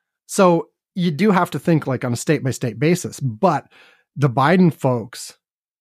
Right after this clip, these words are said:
should be really worried about Michigan.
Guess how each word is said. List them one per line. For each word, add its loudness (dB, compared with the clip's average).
should -2
be 0
really 2
worried -4
about -10
Michigan. -16